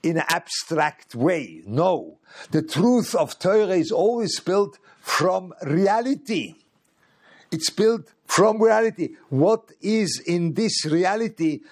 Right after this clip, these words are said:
What does Torah say? And the reality is a big, when not the main part of what Torah will say. Because Torah relates to all the details of the reality,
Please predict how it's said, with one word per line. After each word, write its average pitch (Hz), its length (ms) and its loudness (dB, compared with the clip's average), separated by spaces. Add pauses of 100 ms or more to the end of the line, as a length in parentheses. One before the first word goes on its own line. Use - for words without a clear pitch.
(160)
What 220 380 -2 (200)
does 175 260 -2 (200)
Torah 180 380 0
say? 160 480 -6 (180)
And 156 160 -2
the 165 140 4
reality 196 680 2 (200)
is 175 220 0
a 170 80 0
big, 202 560 -4 (280)
when 185 220 2
not 196 320 -4
the 196 80 -4
main 214 540 -2
part 170 680 -4 (240)
of 135 220 -2
what 196 300 -2
Torah 170 340 4
will 156 200 0
say. 214 420 -4 (280)
Because 151 260 2
Torah 196 280 4
relates 170 640 0 (220)
to 160 100 0
all 202 180 2
the 185 100 -4
details 196 640 -2
of - 340 -4
the 185 140 -4
reality, 214 760 -2